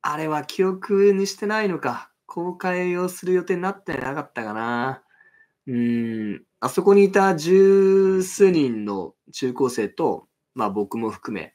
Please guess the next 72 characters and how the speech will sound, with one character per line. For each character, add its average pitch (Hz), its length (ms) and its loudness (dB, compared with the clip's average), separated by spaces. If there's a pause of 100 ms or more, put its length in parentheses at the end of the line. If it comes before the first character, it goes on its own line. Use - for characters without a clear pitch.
(320)
市 - 160 -6
役 117 160 0
所 123 140 -2
職 139 240 0
員 135 100 4
し - 140 -4
か 175 240 4
そ - 220 -6
れ 131 120 2
を 127 100 0
聞 165 220 -6
い 151 40 -6
て 160 100 2
な 160 100 2
か 156 120 0
っ - 80 -10
た 120 80 -6
の 113 100 -6
が、 107 240 -6 (840)
実 127 360 -2
に 127 320 0 (360)
惜 117 140 -4
し 110 280 -4
い - 40 -8
な、 76 240 -10 (640)
悔 123 120 -2
や 113 100 0
ま 107 160 -4
れ 104 120 -4
る 95 100 -12
と - 120 -20
こ 101 120 -6
ろ 98 60 -8
な 87 80 -10
ん 82 80 -14
で 82 60 -18
す - 140 -10
が、 85 220 -8 (420)
よ 185 160 8
か 202 60 8
っ - 40 -2
た 131 100 -2
ら 107 80 -6
ぜ 165 160 2
ひ、 135 240 -2 (540)
<laughs> - 520 -18
永 190 240 0
井 120 160 2
教 - 160 -2
育 135 120 -2
長 123 160 -2
に 101 180 -8 (360)
講 175 260 4
演 170 220 2
会 160 180 0
の 147 120 4
オ 165 40 6
フ 160 80 0
ァ 131 60 4
ー - 60 -2
と 104 100 -8
か - 200 -10 (180)
<laughs> - 140 -20
出 156 140 -4
し - 100 -10
て 135 100 -4
み - 60 -20
て - 80 -12
く - 40 -16
だ - 60 -20
さ - 180 -20
い。 - 40 -20